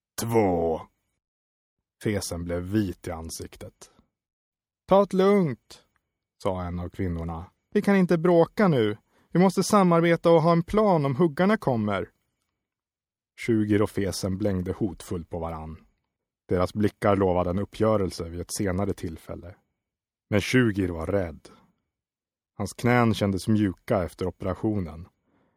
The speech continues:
och han var osäker på om han faktiskt kunde klå Fesen. Monstren bekymrade honom mindre än hans egen grupp. Fesen var den äldsta av hans söner och den som var mest lik honom själv.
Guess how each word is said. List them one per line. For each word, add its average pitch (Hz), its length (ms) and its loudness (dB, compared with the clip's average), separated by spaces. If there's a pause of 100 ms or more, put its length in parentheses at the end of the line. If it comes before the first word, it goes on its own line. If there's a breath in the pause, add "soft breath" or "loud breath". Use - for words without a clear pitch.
(180)
och 98 80 -2
han 92 80 2
var 107 80 0
osäker 127 540 0
på 85 200 -6
om 87 80 -6
han 87 100 -6
faktiskt - 380 -10
kunde 87 240 -8
klå 110 280 0
Fesen. 85 460 -12 (1120)
Monstren 113 500 0
bekymrade 92 400 -4
honom 87 220 -6
mindre 95 400 -2
än 87 80 -8
hans 87 180 -10
egen 87 300 -8
grupp. 92 380 -12 (760)
Fesen 113 360 4
var 95 80 0
den 98 100 0
äldsta 98 320 -2
av 92 80 -2
hans 92 180 -6
söner 95 520 -2 (360)
och - 100 -12
den 92 180 -4
som - 120 -12
var 92 80 -4
mest 101 320 -2
lik 92 180 -8
honom 90 260 -6
själv. 85 420 -6